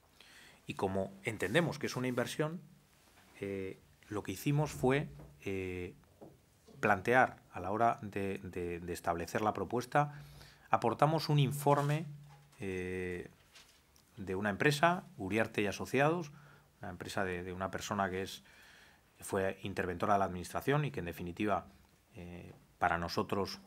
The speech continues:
eh, era de plena fiabilidad. Y ella, eh, esta empresa, eh, llegó a la conclusión respecto de la repercusión turística, exclusivamente,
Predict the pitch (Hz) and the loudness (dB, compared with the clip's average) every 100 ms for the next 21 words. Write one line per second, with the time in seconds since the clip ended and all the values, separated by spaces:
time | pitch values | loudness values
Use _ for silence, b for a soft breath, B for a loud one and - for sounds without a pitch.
0 | - 98 92 82 80 104 95 90 76 - | -16 -12 -10 -10 -10 -6 -2 -2 -4 -14
1 | - _ _ - 95 90 98 101 101 - | -20 _ _ -8 -6 -2 2 2 2 -2
2 | - - 90 87 85 90 147 151 - B | -8 -2 -2 -2 -2 0 0 -2 -14 B
3 | B B B B B B B B - - | B B B B B B B B -20 -20
4 | _ _ - _ 123 123 - 147 170 175 | _ _ -20 _ 0 0 0 4 10 10
5 | - - - _ _ - 110 104 - 131 | 8 -2 -20 _ _ -10 -4 -4 -4 2
6 | 139 127 147 143 170 175 - - - _ | 4 6 4 4 2 0 -8 -20 -20 _
7 | - 104 98 101 - - _ - 101 107 | -6 -4 -2 -4 -6 -12 _ -10 -2 4
8 | 135 156 147 139 120 - 165 165 175 - | 8 8 8 4 2 2 0 0 -4 -14
9 | _ _ _ - - - 107 117 107 107 | _ _ _ -6 -4 0 0 2 6 8
10 | 107 101 113 - 110 - 170 147 143 131 | 6 4 0 0 -2 2 2 2 2 4
11 | 131 180 - 175 - 185 196 - - 101 | 6 6 2 -2 -2 -4 -4 -8 -4 -2
12 | - 127 123 151 151 - | 2 2 2 -2 -6 -12